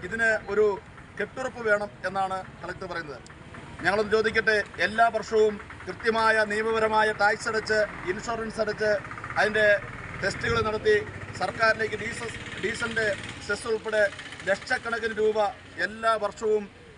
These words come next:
സർക്കാരിലേക്ക് അടച്ചുകൊണ്ട് ഒരു നിയമപരമായി നടത്തുന്ന സർവീസ് ഒരു സുപ്രഭാതത്തിൽ ഒരിക്കൽ, ഓ, ഒരു ദയാദാക്ഷിണ്യം കാണിക്കാൻ നിർത്തിവെച്ചപ്പോൾ, ആ നിർത്തിവെച്ചപ്പോൾ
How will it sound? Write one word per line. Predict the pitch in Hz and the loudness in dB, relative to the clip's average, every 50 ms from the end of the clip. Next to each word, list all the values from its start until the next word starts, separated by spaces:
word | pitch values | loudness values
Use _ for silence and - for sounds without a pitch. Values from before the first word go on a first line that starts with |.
| - - | -8 -8
സർക്കാരിലേക്ക് | - - - 214 220 214 208 214 214 214 202 208 214 208 190 - - - - - - - 156 | -8 -6 -2 0 2 2 2 2 0 -4 -2 0 -2 -2 -2 -6 -10 -20 -20 -20 -16 -8 -6
അടച്ചുകൊണ്ട് | 175 202 208 - 226 214 220 214 208 208 208 202 196 - - - - 175 | -4 -4 -4 -2 -2 -2 -2 -2 0 2 2 2 2 0 -6 -18 -12 -6
ഒരു | 190 214 214 208 196 - - 170 | -2 0 0 0 -2 -4 -8 -10
നിയമപരമായി | 185 214 220 233 226 226 220 214 214 214 214 208 208 202 | -8 -8 -6 -6 -6 -4 -4 -4 -2 0 0 0 0 0
നടത്തുന്ന | 202 208 - - 208 208 - 202 | -4 -8 -8 -10 -10 -8 -4 -4
സർവീസ് | 190 202 208 220 214 - 208 175 143 - - - - - - - 180 | -2 -2 -2 -4 -4 -2 -2 -4 -4 -6 -12 -20 -16 -16 -10 -4 -4
ഒരു | 214 233 - | -4 -4 -4
സുപ്രഭാതത്തിൽ | 220 214 - 233 233 226 226 220 226 214 220 214 214 214 202 196 - - - - - - - - 190 | -6 -8 -6 -4 -2 0 2 0 0 -2 -2 0 2 2 2 0 -2 -8 -20 -20 -20 -16 -8 -4 -4
ഒരിക്കൽ, | 233 240 - - 240 247 233 - - - - | -4 -4 -6 -6 -6 -6 -6 -6 -10 -12 -10
ഓ, | 202 208 202 202 196 160 135 143 165 190 196 | -6 -6 -4 -4 -6 -6 -8 -12 -12 -8 -8
ഒരു | 202 254 247 233 220 - - - - - - - - 170 170 | -6 -4 -4 -4 -6 -6 -10 -20 -20 -20 -20 -20 -12 -4 0
ദയാദാക്ഷിണ്യം | 190 196 220 233 240 226 226 226 - 202 220 226 208 - | 2 2 4 2 2 2 2 0 0 -2 -6 -8 -6 -4
കാണിക്കാൻ | 208 214 214 208 214 214 208 202 | -4 -4 -2 -2 0 -2 -2 -2
നിർത്തിവെച്ചപ്പോൾ, | 208 208 233 220 220 214 220 214 190 208 190 143 - - - - - - - - 147 | -6 -6 -4 -4 -4 -2 -2 -2 -2 -2 -4 -4 -8 -12 -20 -20 -20 -20 -14 -6 -2
ആ | 180 214 214 | -2 -2 -2
നിർത്തിവെച്ചപ്പോൾ | 214 214 - 233 226 220 - 220 202 220 214 214 | -4 -6 -4 -2 -2 -2 -2 -2 -4 -2 -4 -4